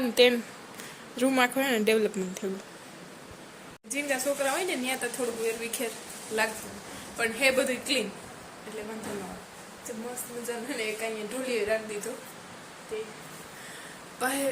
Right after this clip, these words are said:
કોઈને હું હોય ને લીલાની વાંધો ન આવે ને અમારા મમ્મી દીકરાને અહીંયા ઉઠો. હાલો તો વાગી ગયા છે અત્યારે બપોર પછીના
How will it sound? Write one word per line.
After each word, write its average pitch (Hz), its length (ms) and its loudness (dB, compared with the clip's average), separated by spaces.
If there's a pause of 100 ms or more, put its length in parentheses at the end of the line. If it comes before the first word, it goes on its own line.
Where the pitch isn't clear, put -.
(160)
કોઈને 262 300 0
હું 247 160 -4
હોય 233 180 0
ને 226 80 -2 (320)
લીલાની 220 400 -2
વાંધો 208 240 -4
ન 214 140 -4
આવે 202 180 -2
ને 202 140 -6
અમારા 220 260 -2
મમ્મી 233 240 -2
દીકરાને 202 380 -6
અહીંયા 214 340 -10 (1500)
ઉઠો. - 200 -4 (1400)
હાલો 247 220 8
તો 208 160 0
વાગી 254 340 6
ગયા 254 180 6
છે 262 100 4
અત્યારે 233 380 4
બપોર 233 380 4
પછીના 226 840 4